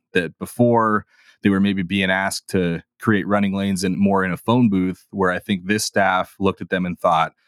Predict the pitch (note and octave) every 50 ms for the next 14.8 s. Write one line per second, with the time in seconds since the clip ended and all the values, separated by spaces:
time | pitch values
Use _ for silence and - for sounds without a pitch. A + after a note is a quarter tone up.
0 | _ _ _ _ _ _ - A2+ C3+ D#3 C3+ A2 A2 G#2+ - - - - F2+ E2
1 | E2 F2 G#2+ A#2 - - B2+ C3+ C#3+ D3+ D#3+ D3+ - _ _ _ _ _ - A2
2 | F#2+ G#2+ G#2+ G2+ G#2 G#2+ A2 A#2 C3+ C#3 - - - A#2 G#2 F#2 E2+ E2 G#2 G#2+
3 | G#2+ A#2+ A2+ F#2 F2+ G2+ G2 G2 G2 F#2+ F#2 F2 E2+ - F#2+ F2+ E2+ F#2+ F#2+ G#2+
4 | B2 C3 A2 E2+ D#2 E2+ E2+ F2 F2+ E2+ E2+ G#2 F#2 - G#2+ G#2 - - G#2 G2+
5 | F#2+ G2 F#2+ F#2 F2 E2+ F#2 G2+ G2+ F#2 E2 D#2+ E2+ - - - - _ _ F2
6 | F2+ F2+ F2 - - G#2 F#2 F2 F2 E2+ E2 D#2 - _ _ _ _ _ _ _
7 | _ _ _ _ - - _ - A#2+ A2+ G2+ F#2+ F#2+ F#2 - A2+ A2+ A2 A2+ A2
8 | G2+ F#2 B2 A#2+ A#2+ A#2 G2+ F#2 G#2+ G#2 G#2 G2+ F#2+ F#2+ F2+ - - G2+ F2+ F2+
9 | F2 E2+ D#2+ E2+ E2 D#2+ D#2 - - E2 D#2+ - F#2 F#2+ G2 G#2+ G#2+ G2+ F#2 F2+
10 | F2+ F2 E2+ - G#2+ A2+ A2+ A#2 A2 A2 G#2+ G2+ - - G#2 G2+ F#2+ - - F#2+
11 | F#2 E2 E2 F#2+ F#2+ F2+ E2 E2+ E2+ E2 - - - F2+ E2 E2+ - - - A2
12 | G2+ - A2 G2 F2 G2+ G2 G2 G2 F#2+ F2+ F#2 - - G#2 F#2 F2+ F2 F2 F2+
13 | F2 E2 - - F#2+ F#2 F#2 F2+ - - E2+ D#2+ F2 E2+ E2+ E2+ - F#2 F2 E2+
14 | E2 D#2+ D#2 - - - F#2+ F2+ - F#2+ F2+ E2+ E2+ - - -